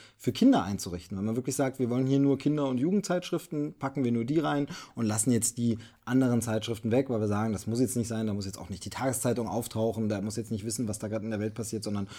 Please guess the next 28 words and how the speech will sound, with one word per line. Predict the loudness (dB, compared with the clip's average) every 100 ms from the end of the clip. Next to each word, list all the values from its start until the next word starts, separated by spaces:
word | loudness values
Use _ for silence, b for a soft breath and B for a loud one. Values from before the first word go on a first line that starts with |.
| B
soll | -2 0
lieber | 2 0
ein | 0
bisschen | -2 -4 -6
Spaß | -4 -4 -4 -2
am | -2
Lesen | 2 4 2
und | 0 -2
Blättern | -2 -2 -2 -2
in | -2
einem, | -2 -2 -4
äh, | -6
Kindermagazin | -2 0 2 2 0 0 0 0
haben, | 0 -2 -4 B B
dann | -4 0 2
blendet | 4 4 4
man | 2 0
das | -2 -4
einfach | -4 -4 -6
aus | -2 -2 -2
und | 0
nutzt | -2 0 -2
das. | -2 -2
Also | -2
es | -2
ist | -4
auch | -2 -2
wirklich | -2 0 0